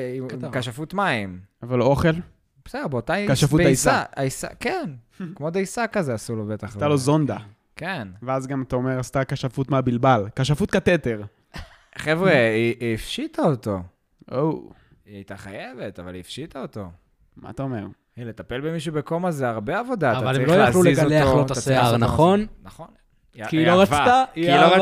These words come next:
Speaker 1: רצתה, היא
Speaker 2: השיער.
Speaker 1: אהבה את השיער.
Speaker 3: אוהבת.
Speaker 1: אני אוהבת את השיער שלך, כן, אה? ביץ', את גידלת אותו. <laughs>
Speaker 2: וגם כי אם היא תגזור לו אותו, אז הוא יאבד את כל הכוחות שלו,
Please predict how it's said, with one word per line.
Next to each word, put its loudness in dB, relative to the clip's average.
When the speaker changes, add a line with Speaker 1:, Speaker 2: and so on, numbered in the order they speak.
Speaker 1:
רצתה, 6
היא 6
Speaker 2:
השיער. 6
Speaker 1:
אהבה 6
את 4
השיער. 4
Speaker 3:
אוהבת. 4
Speaker 1:
אני -6
אוהבת -6
את -8
השיער 2
שלך, 0
כן, 2
אה? 2
ביץ', 0
את 4
גידלת 2
אותו. 2
<laughs> -20
Speaker 2:
וגם -6
כי -8
אם 0
היא 2
תגזור -2
לו 0
אותו, -2
אז -4
הוא -6
יאבד -8
את -12
כל -6
הכוחות -10
שלו, -18